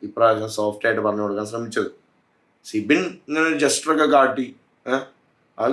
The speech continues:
കാട്ടിയത് കൊണ്ടാണ് സിബിൻ ഈ ഒരു നെഗറ്റീവ് വന്നത്.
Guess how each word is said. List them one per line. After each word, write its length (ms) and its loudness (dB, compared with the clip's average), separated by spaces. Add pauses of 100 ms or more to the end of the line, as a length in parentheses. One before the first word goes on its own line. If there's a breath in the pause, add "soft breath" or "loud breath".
കാട്ടിയത് 320 6
കൊണ്ടാണ് 480 6
സിബിൻ 340 2
ഈ 80 2
ഒരു 140 4 (100)
നെഗറ്റീവ് 420 2
വന്നത്. 240 -4